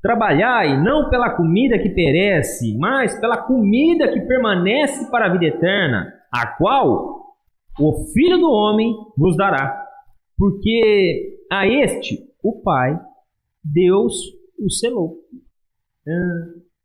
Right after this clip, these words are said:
se a gente olhar aqui, é, pra essa passagem aqui, é aquela passagem famosíssima, né, da, da, da vida, né, do Evangelho de Cristo, falando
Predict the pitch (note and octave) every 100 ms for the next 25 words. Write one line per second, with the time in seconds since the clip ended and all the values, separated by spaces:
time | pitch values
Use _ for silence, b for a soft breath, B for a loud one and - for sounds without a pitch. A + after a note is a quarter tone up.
0 | _ - C#4+ - F3 D3 B2 B2+ A2+ E2+
1 | - _ _ _ _ _ _ _ _ G2+
2 | G2 F#2 E2 - _ _ - B2 C#3 -
3 | A2+ G2 A2 G2+ F2 - - D#3 - -
4 | _ _ _ _ - - C#4+ G3 - F#3
5 | D#3+ F3 C#3+ - _ _ _ - A#3+ G#3
6 | A#2 E3+ E3+ B2+ A#2+ D#3+ A2+ G#2+ F#2+ F2
7 | - _ _ _ _ _ - G#2 G#2+ G#2
8 | G2+ D3+ G2+ B2 A#2+ F2+ - G2+ G2+ G#2
9 | G#2 F2 - D#3+ - D3 C#3+ C#3 E3 D#3
10 | -